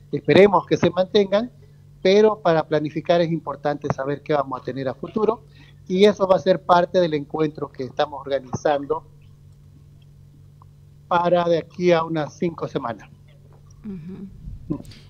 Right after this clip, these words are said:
Speaker 2: Perfecto. Y también con relación a hablar acerca de algunos números, como fueron el dos mil veinte,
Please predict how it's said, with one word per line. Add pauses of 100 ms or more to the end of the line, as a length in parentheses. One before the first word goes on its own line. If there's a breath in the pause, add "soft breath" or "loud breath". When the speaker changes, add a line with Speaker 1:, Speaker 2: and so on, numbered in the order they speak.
(160 loud breath)
Speaker 2:
Perfecto. (320 loud breath)
Y
también
con
relación
a
hablar
acerca
de
algunos
números,
como
fueron
el
dos
mil
veinte,